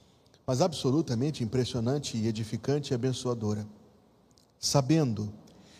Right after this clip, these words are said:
que aquele que ressuscitou o Senhor Jesus, nos ressuscitará também por Jesus, e nos apresentará convosco,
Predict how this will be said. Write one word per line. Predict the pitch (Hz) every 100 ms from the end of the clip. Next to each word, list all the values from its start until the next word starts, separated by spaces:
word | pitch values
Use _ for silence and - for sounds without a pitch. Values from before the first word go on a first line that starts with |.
| - -
que |
aquele | 135 131 165 175 170
que | -
ressuscitou | 139 151 139 139 - 131 - 160 160 151
o | 123
Senhor | 117 - 135 131 131
Jesus, | 117 117 120 151 139 - - - - - _ _ _ _ _ _ _ _ _ _ _ _ _ _ _
nos | 135 139
ressuscitará | - 170 202 - 160 - 170 - 143 139 151
também | 151 156 139 123 143 160 147
por | - 143
Jesus, | 110 120 98 113 110 - - - - - - _ _ _ _ _ _ -
e | 135
nos | 143 131 156
apresentará | 185 185 165 147 127 156 147 139 151
convosco, | - 156 120 131 117 - - -